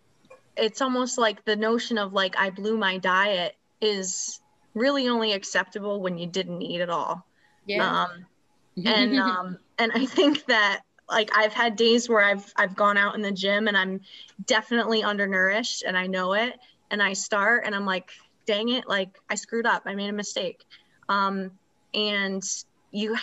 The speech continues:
Speaker 1: y-, when you're pregnant, you just have to eat. You have to eat and you have to drink water,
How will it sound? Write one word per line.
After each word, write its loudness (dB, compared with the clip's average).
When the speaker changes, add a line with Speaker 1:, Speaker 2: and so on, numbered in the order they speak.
Speaker 1:
y-, -6
when 0
you're 0
pregnant, -4
you 0
just -6
have -2
to -8
eat. 0
You -6
have 0
to -6
eat -2
and -4
you -2
have -2
to -2
drink -2
water, 4